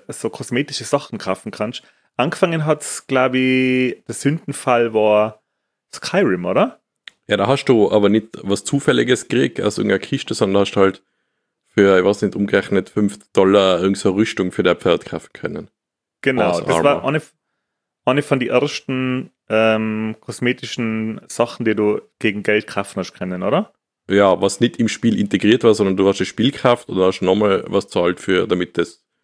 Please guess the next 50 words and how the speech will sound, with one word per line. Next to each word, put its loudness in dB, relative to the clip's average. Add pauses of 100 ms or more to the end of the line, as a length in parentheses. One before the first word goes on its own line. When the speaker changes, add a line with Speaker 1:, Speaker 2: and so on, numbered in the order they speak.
(320)
Speaker 2:
die -2 (220)
coole 0
Ausrüstung -4
für -6
dein 0
Pferd -10
kriegt. -20 (1600)
Speaker 1:
Und 0 (120)
im -4
Gegensatz -2
zu -4
dem, -2 (300)
zu -6
den -8
Sachen, -2
die -2
du 2
halt -2
einfach -6
so -2
kaufen -6
hast -8
können, -6
du -2
hast -6
gewusst, -10
was -6
du -14
kriegst, -2 (320)
hast -6
du 0
bei 4
vielen -2
Spielen, -4
ich -4
glaub, 2
da 2
war 4
Counter-Strike -2
ganz -6
vorne 0
dabei, 0
oder? 2
Speaker 2:
Äh, -4
ich -6
glaub, -2
Team -2
Fortress 0
zwei 2
war's. 0